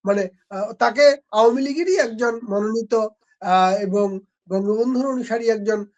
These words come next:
আ, ব্যক্তিত্ব, সেই হিসেবে রাষ্ট্রপতি উনি, এবং এই জন্যই তার প্রতি যে এই অবহেলাটা, আ, সরকারিভাবে করা হচ্ছে রাষ্ট্রীয়ভাবে, সেটাও তো ক্লিয়ার। সুতরাং ওনার সঙ্গে যদি শেখ হাসিনার যোগাযোগ থেকে থাকে,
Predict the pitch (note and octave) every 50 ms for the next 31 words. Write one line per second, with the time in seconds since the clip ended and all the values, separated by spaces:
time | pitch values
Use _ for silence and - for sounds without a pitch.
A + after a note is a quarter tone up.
0 | _ _ _ - F#3+ F#3 F#3 F3+ F3 E3+ E3+ E3 E3 _ _ - - _ E3 F#3
1 | G3+ G3 G3 - A3+ G#3 - - A3+ A#3 A#3+ - _ _ _ - - G3+ G#3+ G#3+
2 | F#3+ G3+ A3+ A3 A3+ G#3 G3+ F#3+ - - G#3+ G3 G#3 G#3 G3 A3 G#3+ A3+ A3 -
3 | _ - G3+ G3 G#3 A#3 B3+ - _ _ _ _ - F#3+ G3 G#3 B3 A#3+ G#3 G#3
4 | G#3+ A3 A3+ A3+ A3+ A#3+ C4 B3+ B3+ A3+ G#3+ G#3+ G#3+ A3+ A3+ G#3+ A3+ A3+ G3+ A3
5 | G#3+ G#3 G#3 G3+ F#3 F#3 G#3 G#3+ F#3 G3 G#3+ G#3+ G#3 G3+ G#3 G3+ G3 - _ _
6 | _ _ _ F3 F3 F3 D#3+ - F3+ F3+ F3 G#3 G#3+ A3+ A3+ G3+ G3+ G3+ G#3 A3
7 | G#3+ - G#3 G#3 G3+ F#3+ F#3+ F#3+ - G3+ G3+ F#3+ G3 - A#3+ A#3+ A3+ A2+ A2+ -
8 | - - _ - - _ _ _ _ - A4 G#4 - - - - F#3+ E3+ E3+ D#3
9 | - _ _ _ _ - D#4 D4 E4+ E4 E4 E4 D#4+ - _ _ _ - A#3 A#3
10 | C4 C#4+ C#4 - - C#4+ D4 D4 D4+ B3+ D4+ C#4 C4+ D4 C#4+ C#4+ - _ _ _
11 | _ _ _ - - G#3+ A3+ A3+ - G#3 - B3+ B3+ B3+ A#3 G3 F3+ G3+ G3+ G3+
12 | G#3+ G#3+ G#3 A#3 A3+ - _ - A3+ A3 - - - - -